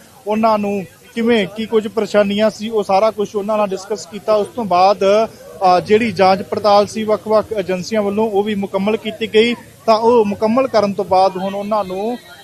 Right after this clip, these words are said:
ਵਾਪਸ ਘਰਾਂ ਦੇ ਵਿੱਚ ਭੇਜਿਆ ਜਾ ਰਿਹਾ ਹੈ। ਤੇ ਇਹ ਸਾਰੀਆਂ ਤਸਵੀਰਾਂ ਅਸੀਂ ਲਗਾਤਾਰ ਤੁਹਾਡੇ ਨਾਲ ਅੰਮ੍ਰਿਤਸਰ ਏਅਰਪੋਰਟ ਤੋਂ ਸਾਂਝੀਆਂ ਕਰ ਰਹੇ ਹਾਂ।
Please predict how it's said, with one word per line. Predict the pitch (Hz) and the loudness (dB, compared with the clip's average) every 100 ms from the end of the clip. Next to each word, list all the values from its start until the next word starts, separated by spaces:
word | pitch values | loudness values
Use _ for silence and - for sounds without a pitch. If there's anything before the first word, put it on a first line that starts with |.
| 170 | -2
ਵਾਪਸ | 190 190 226 - | 0 0 -2 -4
ਘਰਾਂ | 220 196 190 | -2 0 0
ਦੇ | 202 | -2
ਵਿੱਚ | 185 180 214 214 170 - | -4 -4 -4 -6 -6 -4
ਭੇਜਿਆ | 220 165 190 160 165 | -4 0 0 0 2
ਜਾ | 190 185 | 2 4
ਰਿਹਾ | 208 | 2
ਹੈ। | 185 | 0
ਤੇ | 226 | -4
ਇਹ | |
ਸਾਰੀਆਂ | 226 226 240 | -6 -6 -6
ਤਸਵੀਰਾਂ | 220 202 208 190 | -10 -8 -4 -4
ਅਸੀਂ | 190 | -4
ਲਗਾਤਾਰ | 185 180 180 180 175 | -6 -4 -2 -2 -2
ਤੁਹਾਡੇ | 175 165 | -4 -6
ਨਾਲ | 180 233 - _ - | -4 -6 -8 _ -4
ਅੰਮ੍ਰਿਤਸਰ | 190 208 226 214 202 196 | 0 2 0 2 0 2
ਏਅਰਪੋਰਟ | 208 202 196 190 | 0 0 -2 -2
ਤੋਂ | 185 190 208 - _ | -2 -4 -6 -10 _
ਸਾਂਝੀਆਂ | - 202 202 214 196 | -2 0 0 -2 -2
ਕਰ | 202 196 | 0 0
ਰਹੇ | 208 | 0
ਹਾਂ। | 226 175 | 0 0